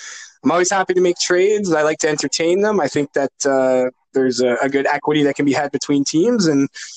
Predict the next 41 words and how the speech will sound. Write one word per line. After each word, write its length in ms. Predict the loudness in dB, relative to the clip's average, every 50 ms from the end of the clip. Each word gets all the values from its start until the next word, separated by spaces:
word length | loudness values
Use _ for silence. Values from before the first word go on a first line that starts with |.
| -20 -20 -10 _ -4
you 60 | -2
know, 140 | -2 0 0
when 140 | 0 0
the 80 | 2 2
right 160 | 2 0 0
deal 180 | 0 0 0 0
comes 240 | -2 -2 -2 0 0
along, 300 | 2 2 2 2 0 0
I 60 | 0
don't 120 | 0 0
like 120 | 0 -2 -2
to 60 | -2
say 140 | 0 0 2
no 180 | 2 0 0 0
to 160 | 0 -2 -2
it. 100 | -2 -2
So 160 | -2 -2 -2
if 80 | -2 -2
it's 100 | -4 -4
something 240 | -4 -4 -2 -2
that 120 | -2 -2 -2
can 100 | -2 -4
improve 340 | -4 -4 -2 -2 0 0 0
us, 260 | 0 0 -2 -4 -6 -8 -14 -20 -20 -20 -20 -20 _ _ -2
uh, 280 | 0 0 2 2 2 2
without 340 | 2 2 2 0 -2 -2 -4
damaging 440 | -2 0 0 0 0 -2 -2 -2
the 80 | -2 -2
chemistry 440 | -2 -4 -4 -2 -4 -2 0 -2 0
of 60 | 0
the 80 | -2 -4
team 320 | -2 0 0 0 0 0
currently, 640 | 0 -2 -2 0 0 -2 0 0 0 0 -2 -2 -6 _ -6
uh, 340 | -2 0 0 0 2 0 2
you 120 | 2 2
know, 120 | 2 2 2
we'll, 200 | 0 0 0 0
we'll 120 | 0 0
take 220 | 0 -2 -4 -2 -2
a 40 |
look. 220 | -2 0 -2 -2